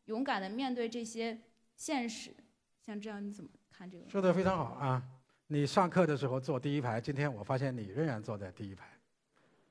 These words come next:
Speaker 2: 啊。因为这个同学是特别，呃，喜欢思考，而且我觉得他的问题永远是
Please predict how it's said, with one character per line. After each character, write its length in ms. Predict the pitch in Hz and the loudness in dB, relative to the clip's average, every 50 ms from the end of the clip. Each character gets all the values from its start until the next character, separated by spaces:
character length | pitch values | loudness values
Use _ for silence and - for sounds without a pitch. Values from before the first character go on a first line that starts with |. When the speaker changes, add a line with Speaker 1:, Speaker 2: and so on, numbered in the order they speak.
| _ _ _ | _ _ _
Speaker 2:
啊。 340 | - 113 104 101 95 98 101 - - - - - - - - - - - - - - - - - - - - - - - - - - - - - - - - - - - - - - - - - - - - - - - - - - - - - - - - - - - - - - - - - - - - - - - - - - - - - - - - - - - - - - - - - - - - - - - - - - - | -8 -6 -4 -4 -6 -6 -10 -16 -18 -20 -20 -20 -20 -20 -20 -20 -20 -20 -20 -20 -20 -18 -18 -16 -16 -16 -16 -14 -14 -14 -14 -14 -14 -14 -14 -14 -16 -16 -16 -16 -16 -16 -16 -16 -16 -16 -16 -16 -16 -14 -14 -14 -14 -14 -16 -16 -16 -16 -16 -16 -16 -16 -16 -16 -16 -16 -16 -16 -16 -16 -16 -16 -16 -18 -18 -18 -18 -18 -18 -18 -18 -18 -18 -18 -18 -18 -18 -18 -18 -18 -18 -18 -18 -18 -18 -20 -20 -20 -20 -20 -20 -20 -20 -20 -8 0
因 80 | 160 | 2
为 120 | 170 175 175 | 4 4 4
这 120 | 196 226 | 4 4
个 80 | 196 170 | 4 4
同 180 | 120 160 190 | 2 0 0
学 220 | 160 156 147 151 156 | 2 2 4 4 2
是 380 | 151 - 156 147 143 139 139 | 2 2 2 2 2 2 2
特 180 | 135 - - 190 | -2 -4 -6 -2
别， 400 | 156 143 131 127 127 131 131 131 131 | 0 2 4 4 4 4 4 2 0
呃， 240 | 120 131 127 123 117 | -4 -4 -4 -4 -6
喜 200 | 110 - - 117 | -8 -8 -8 -6
欢 180 | 107 - 123 117 | -4 -2 -4 -4
思 140 | - 139 127 | -4 -4 -6
考， 100 | 117 101 | -6 -6
而 100 | 85 127 | -6 -4
且 120 | 131 143 147 | -2 -2 -2
我 160 | 139 120 113 | -2 -2 -2
觉 120 | 113 143 | -2 -2
得 80 | 143 143 | -4 -4
他 200 | - - 175 196 | -2 0 0 0
的 80 | 180 160 | 2 0
问 160 | 151 160 151 | 0 -2 -4
题 180 | 117 127 123 | -4 -6 -4
永 180 | 117 113 135 185 | -4 -4 -4 -4
远 120 | 190 123 | -6 -6
是 220 | 101 - - 113 | -8 -10 -12 -12